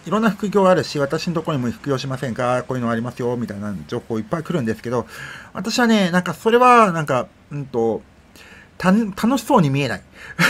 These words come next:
<laughs> そう、お金を稼ぐための、えっと、遊びみたいな感じなのは、ちょっとね、私は、あの、好きじゃないのよ。好きじゃなくて、あの、えっと、興味が湧かないとか、あの、えっと、ワクワクしない。ワクワクしないものは、ちょっとね、えっ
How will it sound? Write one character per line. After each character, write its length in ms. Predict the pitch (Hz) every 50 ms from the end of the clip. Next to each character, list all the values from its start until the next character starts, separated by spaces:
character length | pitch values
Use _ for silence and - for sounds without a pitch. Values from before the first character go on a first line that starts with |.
| - 196 180 - - 185 - - 202 190 262 285 233 240
<laughs> 1200 | - - - 190 190 214 214 214 202 214 - - - - 185 - 117 135 - - 143 143 - - -
そ 80 | - 160
う、 80 | - -
お 120 | - 196
金 320 | 196 - 320 339 349 349 330
を 100 | 302 302
稼 340 | 302 311 285 - 359 349 262
ぐ 100 | 220 196
た 120 | 247 285
め 180 | 320 269 220 196
の、 320 | 208 269 277 202 135 117
え 60 | 127
っ 60 | 123
と、 280 | - - 127 117 110 110 -
遊 80 | 143 117
び 160 | 135 190 175
み 100 | 131 113
た 80 | 104 101
い 60 | 98
な 140 | 98 98 95
感 180 | - 117 107
じ 100 | 101 113
な 100 | 120 131
の 120 | 113 113 135
は、 200 | 143 131 117 113
ち 60 | -
ょ 40 | 135
っ 20 |
と 80 | - 107
ね、 80 | 107 104
私 300 | 104 113 147 139 - 151
は、 120 | 139 139
あ 40 | 135
の、 200 | 131 127 123 - - - - - - - - - - - - - - -
好 60 | -
き 140 | - 226 185
じ 40 | 151
ゃ 80 | 120
な 100 | 123 151
い 60 | 151
の 80 | 127 117
よ。 60 | 107
好 60 | -
き 40 | -
じ 80 | - 175
ゃ 40 | 139
な 80 | 127
く 60 | 131
て、 140 | - 120 117
あ 60 | 117
の、 240 | 113 117 113 - - - - -
え 20 | -
っ 40 | 131
と、 100 | - 139
興 240 | - 320 440 381
味 140 | 220 160 131
が 160 | 127 113 110
湧 120 | 104 113 127
か 100 | - 170
な 80 | 156 135
い 40 | 117
と 120 | 120 110
か、 180 | - 113 107 110
あ 40 |
の、 140 | 113 113 110 - - -
え 60 | - 139
っ 20 | - - -
と、 220 | - 113 110 113 123
ワ 140 | - -
ク 80 | - 403
ワ 80 | 339 -
ク 80 | - -
し 60 | -
な 120 | 117 95
い。 60 | 95 - - - - - - -
ワ 160 | - 185 233
ク 80 | 233 -
ワ 80 | 220 190
ク 140 | - 151
し 60 | - 156
な 80 | 151 160
い 40 |
も 120 | 165 170 180
の 80 | 185
は、 340 | 170 175 175 160 139 120 113 110
ち 60 | - 135
ょ 40 |
っ 60 | 123 -
と 100 | - 107
ね、 260 | 120 120 113 107 87 73
え 140 | 92 101
っ 20 | 101